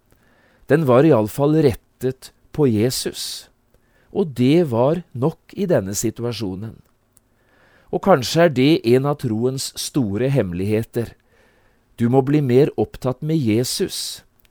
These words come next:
enn med troen. Ellers innebar denne mannens tro ikke et fravær av nød og smerte. Tvert imot,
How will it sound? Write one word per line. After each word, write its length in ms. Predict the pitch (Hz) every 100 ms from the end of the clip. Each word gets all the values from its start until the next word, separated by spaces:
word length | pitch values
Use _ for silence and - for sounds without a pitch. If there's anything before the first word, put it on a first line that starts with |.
| 107
enn 400 | 110 123 135 135 -
med 240 | 113 107
troen. 480 | 90 90 120 135 - _ _ _ _ _ _ _ _ _ _ _ _ _ _ _ _ -
Ellers 380 | 123 156 185 -
innebar 560 | 170 117 104 127 151 147
denne 240 | 127 117 139
mannens 540 | 101 107 131 135 -
tro 380 | 120 113 143 175 - _ _ -
ikke 340 | 113 - 143
et 80 | -
fravær 960 | - 185 180 135 87 85 82 120 156 - 131
av 80 |
nød 480 | 123 98 95 123 139 -
og 120 | 123
smerte. 540 | 139 95 - - 120 - _ _ _ _ _ _ _ -
Tvert 280 | 135 139 185
imot, 540 | 151 151 143 _